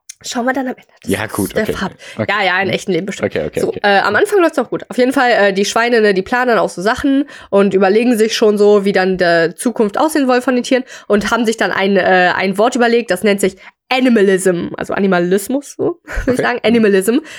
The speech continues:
Speaker 1: äh, das dann so beschreibt, wie Tiere miteinander zu leben haben.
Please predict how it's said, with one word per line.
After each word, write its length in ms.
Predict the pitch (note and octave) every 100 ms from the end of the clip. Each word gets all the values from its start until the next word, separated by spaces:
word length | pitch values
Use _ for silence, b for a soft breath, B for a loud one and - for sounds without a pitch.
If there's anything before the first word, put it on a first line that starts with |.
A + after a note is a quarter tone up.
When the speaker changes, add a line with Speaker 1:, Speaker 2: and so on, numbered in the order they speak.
| B
Speaker 1:
äh, 300 | - G3 F#3+
das 200 | F#3+ G3
dann 440 | - F#3+ F#3+ F3+ F3+
so 240 | F#3+ F#3+ F#3
beschreibt, 600 | - G3 G3+ F#3+ F#3+ - - _
wie 100 | G3+
Tiere 300 | - B3 G#3
miteinander 500 | G3 G3 F#3+ F#3 F3
zu 100 | -
leben 360 | G#3 D#4 D4+ C#4
haben. 340 | C#4+ C#4+ D#4